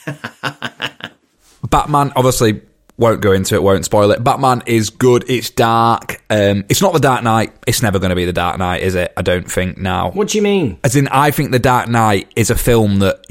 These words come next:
Speaker 2: I forget's Batman.
Speaker 3: Well, Batman's not the standout performance in that film.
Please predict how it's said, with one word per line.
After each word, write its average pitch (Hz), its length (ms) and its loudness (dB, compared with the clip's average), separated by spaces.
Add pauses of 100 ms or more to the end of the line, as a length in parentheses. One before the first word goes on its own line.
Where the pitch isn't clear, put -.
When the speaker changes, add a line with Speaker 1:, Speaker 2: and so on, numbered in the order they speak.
(140)
Speaker 2:
I 104 160 0
forget's - 360 -2
Batman. 98 460 -2 (420)
Speaker 3:
Well, 143 120 0
Batman's 151 480 0
not 131 240 -2
the 120 60 -6
standout 113 600 -4
performance 104 560 -6
in 101 120 -6
that 87 180 -12
film. 120 340 -6